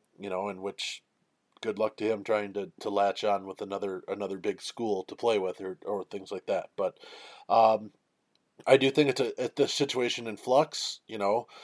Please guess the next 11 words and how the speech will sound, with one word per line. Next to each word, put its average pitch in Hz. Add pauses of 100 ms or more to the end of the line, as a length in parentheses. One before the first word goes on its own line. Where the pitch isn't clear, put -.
(220)
Uh, 101
I'll 120
be 135
honestly 117
kinda 110
interested 107
to 104
see, 104 (140)
uh, 107
obviously, 104 (400)
um, 98